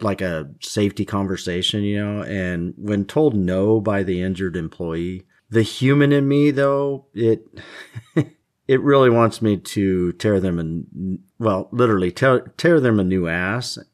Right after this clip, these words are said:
Unfortunately, I can't be that person. However, um,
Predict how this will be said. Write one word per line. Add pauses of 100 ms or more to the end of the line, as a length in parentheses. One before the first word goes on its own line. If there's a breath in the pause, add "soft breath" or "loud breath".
(120)
Unfortunately,
I
can't
be
that
person. (220)
However,
um,